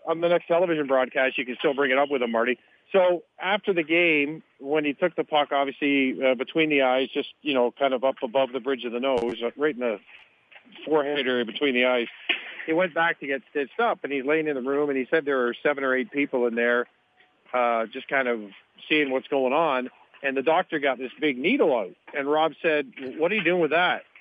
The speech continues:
And he said, "Well, I'm gonna freeze you before I stitch you." And he says, uh, in Razor language, "Blank, no. <laughs> I've never been frozen before to get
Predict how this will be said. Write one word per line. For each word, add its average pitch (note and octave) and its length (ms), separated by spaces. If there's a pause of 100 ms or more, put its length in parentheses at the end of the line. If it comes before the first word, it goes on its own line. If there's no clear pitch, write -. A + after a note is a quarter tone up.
And C#3 100
he C#3 140
said, E3+ 100
"Well, D3+ 120
I'm F3 60
gonna F#3 140 (120)
freeze A#3+ 260
you C3 120
before C#3 280
I C3+ 60
stitch - 340
you." A#2 160
And G#2 80
he B2+ 180
says, C3 240 (240)
uh, C3 360
in C#3 120
Razor C3+ 480
language, B2+ 460 (420)
"Blank, E3+ 380
no. D3+ 400 (420)
<laughs> G#3 80 (340)
I've E3 160
never G#3 260
been F3 180
frozen F3+ 340
before E3 340
to F#3 60
get C#3 160